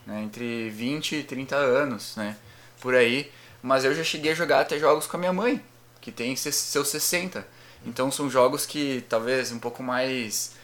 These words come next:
não tem aquele peso da estratégia, mas também não são tão bobinhos, assim, como os pares, né?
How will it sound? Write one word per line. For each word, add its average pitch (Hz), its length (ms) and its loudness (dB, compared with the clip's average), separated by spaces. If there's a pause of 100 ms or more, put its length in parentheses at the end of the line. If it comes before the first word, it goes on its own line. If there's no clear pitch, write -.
(300)
não 120 100 -4
tem 131 140 2
aquele 156 240 2
peso 147 480 4
da 160 80 2
estratégia, 147 540 4
mas 147 140 0
também 147 200 0
não 151 80 -2
são 151 180 -4
tão 156 200 -4
bobinhos, 151 560 0
assim, 127 240 -8
como 127 240 -6
os - 80 -8
pares, 120 440 -2
né? 107 200 -8